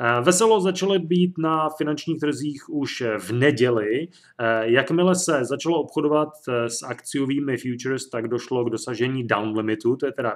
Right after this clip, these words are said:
pět procent. No a centrální banka na, eh, Novém Zélandu ani nečekala na, eh, otevření a oznámila kvantitativní uvolňování v hodnotě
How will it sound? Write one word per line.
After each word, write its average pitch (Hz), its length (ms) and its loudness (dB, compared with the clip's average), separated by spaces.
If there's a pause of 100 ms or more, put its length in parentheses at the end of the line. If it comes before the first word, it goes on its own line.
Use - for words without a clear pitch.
(120)
pět 131 220 -6
procent. 127 400 -6 (380)
No 151 120 0
a 156 100 6
centrální 165 440 2
banka 147 280 0
na, 135 260 2 (240)
eh, 123 160 2
Novém 139 360 2
Zélandu 127 460 2
ani 131 160 -2
nečekala 123 460 0
na, 117 300 2
eh, 113 380 -2
otevření 120 600 0
a 123 40 -4
oznámila 110 680 0
kvantitativní 110 680 -2
uvolňování 104 720 -6
v 98 60 -20
hodnotě 104 480 -6